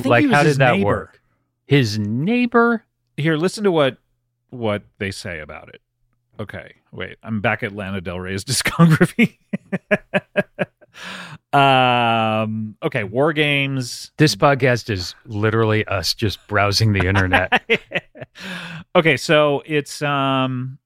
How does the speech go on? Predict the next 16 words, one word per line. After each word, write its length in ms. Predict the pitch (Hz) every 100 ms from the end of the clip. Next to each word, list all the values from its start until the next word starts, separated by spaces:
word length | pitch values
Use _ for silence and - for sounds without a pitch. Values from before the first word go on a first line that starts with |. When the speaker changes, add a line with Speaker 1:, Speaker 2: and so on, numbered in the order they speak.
| -
Speaker 1:
it 140 | 139
is 180 | 151 175
a 40 | 170
teen 600 | - 170 156 147 143 131
guy, 360 | 123 113 101
but, 340 | 104 107 110 -
uh, 560 | 113 110 104 104 101 -
uh, 240 | 120 107 107
Will 180 | 156 196
Farmer's 960 | - 175 165 156 143 139 135 127 120
neighbor. 640 | 123 127 123 117 113 107 104
No, 460 | 104 101 101 73 69 _ _ _ _ _
Will 200 | 101 143
Farmer. 480 | 147 135 131 80 71
Who's 200 | 131 139
m-, 120 | 120